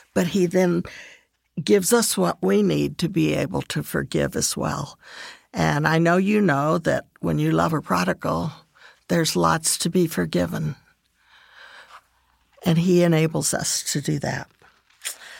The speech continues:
Eleven, do you feel trapped?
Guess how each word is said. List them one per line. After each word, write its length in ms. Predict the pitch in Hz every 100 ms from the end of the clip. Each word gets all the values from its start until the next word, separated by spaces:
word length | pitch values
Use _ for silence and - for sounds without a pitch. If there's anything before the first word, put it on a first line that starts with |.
| - -
Eleven, 640 | 196 208 226 240 196 151 156 - - _ _ _ _ - - - - - - - -
do 80 | 208
you 160 | 214
feel 280 | 208 247 240
trapped? 680 | 226 - 170 - - -